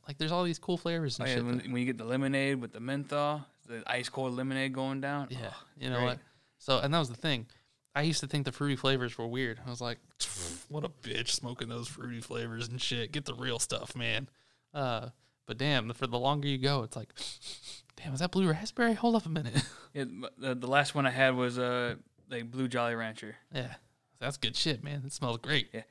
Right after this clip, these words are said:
Speaker 2: but I, I just kinda go, I just going straight menthol. There ain't nothing special about menthol in this one.
Speaker 1: Sometimes you'd, uh, you'd get the grape one just to spite me.
Speaker 2: Yep, 'cause you don't like grape.
Speaker 1: Yeah, I can't have grape. It's just not. It's just a thing. But,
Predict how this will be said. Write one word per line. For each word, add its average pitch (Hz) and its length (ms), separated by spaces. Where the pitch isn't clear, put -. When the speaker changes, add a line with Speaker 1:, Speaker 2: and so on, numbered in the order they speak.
Speaker 2:
but 131 140
I, 139 300
I 135 80
just 139 160
kinda 131 220
go, 127 100
I 135 160
just 127 280
going 123 180
straight 113 260
menthol. 113 500
There 120 120
ain't 120 80
nothing 117 180
special 113 320
about 113 100
menthol 113 340
in 110 100
this 113 180
one. 110 200
Speaker 1:
Sometimes 123 460
you'd, 117 320
uh, 110 340
you'd 120 140
get - 140
the - 80
grape 113 280
one 120 140
just - 160
to - 60
spite 120 320
me. 131 160
Speaker 2:
Yep, 113 220
'cause 113 140
you 120 80
don't 117 80
like 113 180
grape. 117 400
Speaker 1:
Yeah, 110 180
I 110 60
can't 120 240
have 165 220
grape. - 260
It's 120 120
just - 180
not. 117 180
It's 120 160
just - 160
a 117 40
thing. 156 320
But, 120 240